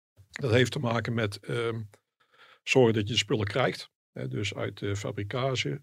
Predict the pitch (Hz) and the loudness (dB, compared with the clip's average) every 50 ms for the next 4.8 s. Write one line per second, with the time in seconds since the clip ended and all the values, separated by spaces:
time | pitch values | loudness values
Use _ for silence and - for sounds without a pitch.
0 | _ - 110 98 127 123 117 104 101 104 104 113 104 98 104 110 107 101 - - | _ -10 -2 2 4 4 4 4 0 -2 -2 -2 -2 -2 -4 -4 -4 -6 -2 -2
1 | 139 120 110 101 92 - 120 123 127 117 101 - - - _ _ _ _ _ _ | -2 -2 0 -2 -2 2 2 2 2 2 0 -4 -8 -14 _ _ _ _ _ _
2 | _ _ _ _ - 127 110 104 - 120 101 120 139 147 151 143 143 156 156 - | _ _ _ _ -2 -2 -2 -2 -4 -4 0 6 8 8 10 10 8 6 4 0
3 | - _ _ _ _ _ _ _ - - 123 131 104 110 110 113 101 104 101 120 | -6 _ _ _ _ _ _ _ -4 -2 0 0 0 0 0 0 0 -2 -2 -2
4 | 113 110 107 104 101 107 101 98 98 98 - - 127 127 127 | -2 -2 -2 -2 -2 -2 -2 -4 -4 -6 -6 -6 -6 -6 -6